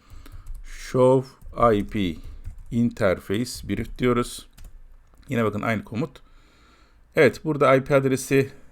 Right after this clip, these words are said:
primary atadığımız on nokta, şey, iki nokta on slash yirmi dört. Burada yine gördük. Burada yalnız, e, şöyle büyüteyim biraz ekranı.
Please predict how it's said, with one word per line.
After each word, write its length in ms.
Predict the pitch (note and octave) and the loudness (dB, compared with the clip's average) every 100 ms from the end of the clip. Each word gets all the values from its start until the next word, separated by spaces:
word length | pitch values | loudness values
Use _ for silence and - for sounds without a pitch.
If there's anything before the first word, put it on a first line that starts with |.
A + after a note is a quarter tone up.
| - | -4
primary 460 | - C3+ B2 G#2+ G2+ | 4 6 6 6 4
atadığımız 760 | G#2 - G#2+ C3+ D#3+ - - - - | 2 -2 -2 -2 -4 -10 -14 -10 0
on 200 | A#2 A2 | 2 2
nokta, 480 | G2 - C3 C#3 - _ _ _ - | 0 0 0 0 -6 _ _ _ -10
şey, 180 | - G#2+ | -4 -4
iki 160 | - | 0
nokta 280 | B2+ A#2 A2 | 0 0 0
on 60 | A2 | 0
slash 400 | - G#2 G2+ - | 0 -2 -2 -2
yirmi 240 | G#2+ G2 | -2 2
dört. 560 | A#2 D3 - - - - - | 2 0 -6 -20 -20 -20 -12
Burada 280 | A#2+ F2+ E2+ | -8 -4 -4
yine 300 | E2+ E2+ D#2+ - | -2 -6 -8 -2
gördük. 380 | G2+ F#2+ C#3 - - _ - _ - - _ _ - | 0 0 -2 -8 -20 _ -20 _ -20 -20 _ _ -8
Burada 220 | D#3+ D3 | -4 2
yalnız, 680 | D3 C#3 D#3+ D3+ - - - A#2+ | 2 2 0 -8 -12 -16 -10 -6
e, 280 | A2 G#2+ | -4 -4
şöyle 360 | G2+ - G#2 G2 | -6 -2 -2 0
büyüteyim 420 | G2+ G2+ G#2+ G2 | -4 -4 -4 -4
biraz 280 | F2+ E2 - | -4 -6 -6
ekranı. 480 | G#2+ - E2+ A#2+ | -10 -6 -4 -4